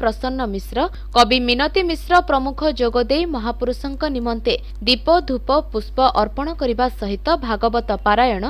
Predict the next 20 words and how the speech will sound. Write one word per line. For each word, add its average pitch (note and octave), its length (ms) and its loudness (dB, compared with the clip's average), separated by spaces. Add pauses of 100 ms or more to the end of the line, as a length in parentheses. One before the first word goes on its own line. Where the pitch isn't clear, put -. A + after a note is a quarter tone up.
(400)
ଏବଂ A#3+ 260 6
ମହାପୁରୁଷଙ୍କ E4 680 2 (140)
ରଚିତ C#4 360 0 (240)
ତୁଳାଭିଣା C4+ 500 4 (100)
ପୁସ୍ତକ B3+ 440 -2
ସମ୍ପର୍କରେ A3 640 0
ଆଲୋଚନା G#3 480 0
କରିଥିଲେ। - 420 -6 (760)
ଓଡ଼ିଶାକୁ D#4+ 560 8 (160)
ଏକ F4+ 240 6
ସୂତ୍ରରେ E4 500 6 (140)
ବାନ୍ଧି C4 300 6
ରଖିବାର C#4 460 4 (200)
ସବୁଠାରୁ B3 500 2 (140)
ବଡ଼ A#3 280 6
ମାଧ୍ୟମ A#3 420 0 (220)
ନବାକ୍ଷରୀ C#4+ 640 2
ଭାଗବତ, F#3 400 -2 (440)
ଆମ G#3 120 6 (160)
ସଂସ୍କୃତି C#4 500 -2